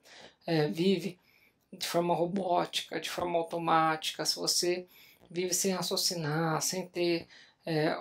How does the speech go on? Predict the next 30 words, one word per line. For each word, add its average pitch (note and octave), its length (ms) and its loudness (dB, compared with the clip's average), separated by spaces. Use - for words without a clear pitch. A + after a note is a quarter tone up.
o, E3 480 -4
o D#3+ 40 -4
autocontrole, E3 1400 0
sem F3 180 2
fazer D#3+ 280 0
reforma D#3+ 420 -4
íntima, E3+ 560 -4
sem - 180 -2
tá F#3 140 0
exercitando F#3+ 680 2
a E3+ 40 -2
mente, A3 340 2
ela A#3 140 6
vai A#3+ 180 6
atrofiando. F#3+ 800 0
Claro C#4+ 280 8
que F3+ 100 -8
é - 20 -4
uma E3+ 100 0
metáfora, D#3+ 680 -2
né? F3 160 -6
Mas F#3+ 120 -2
no G3+ 100 -4
sentido A3 380 -2
de - 120 -4
que A#3 280 -2
você A3 300 2
deixa A#3 480 8
de A3+ 120 -2
raciocinar G#3+ 960 0